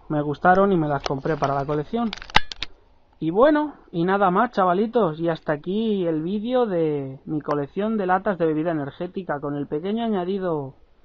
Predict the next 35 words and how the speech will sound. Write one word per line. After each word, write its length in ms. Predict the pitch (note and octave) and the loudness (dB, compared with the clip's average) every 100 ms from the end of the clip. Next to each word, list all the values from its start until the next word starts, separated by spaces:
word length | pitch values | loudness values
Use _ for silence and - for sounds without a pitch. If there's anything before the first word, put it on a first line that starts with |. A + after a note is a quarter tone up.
| - - - - | -20 -20 -18 -6
de 320 | D#3+ E3 D#3+ | -2 0 2
algo 240 | G3 G3+ | 2 0
que 140 | E3+ E3+ | -2 -4
no 100 | F3 | -2
tiene 240 | F#3 E3 | -4 -4
que 140 | D3+ | -4
ver 180 | D3+ E3 | -4 -4
como 260 | D#3 C#3+ C#3 | -4 -6 -4
son 200 | F3 D#3+ | -4 -4
esas. 340 | D3 F3+ G#3+ - _ - _ _ _ _ - _ _ _ | -4 -8 -10 -14 _ -18 _ _ _ _ -20 _ _ _
Y 100 | E3+ | -4
nada, 420 | F#3 G3+ G3 A#3+ - | 0 2 0 -2 -6
espero 420 | D#3 - F#3+ F3+ | -10 -4 -2 -2
que 60 | E3+ | -2
os 100 | F#3+ | -2
haya 160 | G3 | -2
gustado, 540 | D#3+ D3+ - G#3+ B3 B3 | -4 -6 -2 0 0 0
lo 100 | F#3+ | 0
he 40 | |
grabado 340 | F#3+ G3 G3 | 2 2 2
de 80 | F3+ | 0
una 120 | F#3 | 0
manera, 540 | E3 D#3 F3+ E3+ D3 C#3+ | 0 0 -2 0 -2 -4
espero 380 | - F3+ E3 D3 | -4 -2 -2 -2
que 100 | C#3 | -4
bien, 380 | D#3 G#3 A#3 | -2 -2 -4
por 180 | - D#3 | -4 -4
lo 80 | D3+ | -2
menos 300 | E3+ F#3 D#3 | -2 -2 -4
se 80 | D#3+ | -4
han 100 | D#3+ | -4
visto 300 | F#3+ - D3+ | -4 -6 -6
bastante 480 | C#3+ - F#3+ D#3 D3+ | -6 -4 -4 -4 -4
bien, 240 | G3 G#3 | -2 -2
chavales. 680 | - D#3 G3 G#3+ A3+ - | -2 2 2 2 0 -4